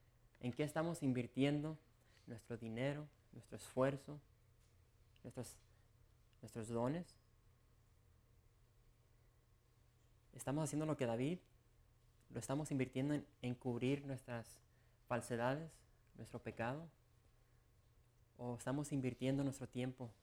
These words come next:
nuestro talento en crecer espiritualmente?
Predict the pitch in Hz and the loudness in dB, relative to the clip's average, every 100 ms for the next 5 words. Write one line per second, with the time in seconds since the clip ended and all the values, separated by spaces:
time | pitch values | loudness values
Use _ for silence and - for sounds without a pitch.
0 | - 127 123 123 117 123 127 123 120 - | -14 -10 -6 -2 0 0 -2 -4 -14 -20
1 | - - - _ _ - 127 120 117 - | -20 -20 -20 _ _ -2 0 -2 -4 -12
2 | - 123 107 131 143 135 - 120 - 117 | -2 0 2 4 4 4 -2 -6 -4 -6
3 | 117 117 - | -6 -10 -14